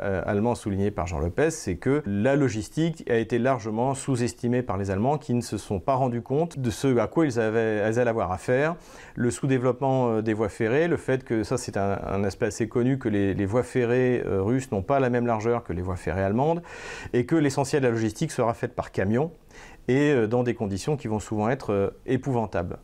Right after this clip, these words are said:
Donc cette sous-estimation de la logistique, sur un territoire bien plus grand que ce que l'a été, euh, ce qu'était le territoire polonais ou français, hein, notons que l'équivalent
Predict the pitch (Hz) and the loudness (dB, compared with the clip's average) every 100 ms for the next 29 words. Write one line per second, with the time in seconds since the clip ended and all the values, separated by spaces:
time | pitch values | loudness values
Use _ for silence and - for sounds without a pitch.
0 | - 127 139 - 127 - - 180 139 139 | -4 -2 0 -2 -4 -4 -4 0 0 0
1 | - 143 131 - 135 120 113 110 - 170 | 0 0 0 0 0 2 0 -2 -2 -2
2 | 180 - - - - - - - - 120 | -2 -8 -16 -14 -14 -12 -12 -12 -4 0
3 | 123 135 139 143 170 165 151 117 117 147 | 2 4 2 4 4 4 4 2 2 0
4 | 139 139 147 156 135 113 - 123 123 123 | 0 2 2 2 0 0 0 2 2 2
5 | 143 139 135 123 113 110 110 101 135 143 | 2 4 4 4 2 2 0 0 0 0
6 | 135 117 120 120 127 - 135 123 127 131 | 0 0 0 0 -2 -2 0 2 2 4
7 | 131 110 - 107 175 180 135 135 131 156 | 2 0 -2 -2 0 2 2 2 2 -2
8 | 139 123 120 135 143 135 139 147 135 | 0 0 2 0 0 0 0 0 -2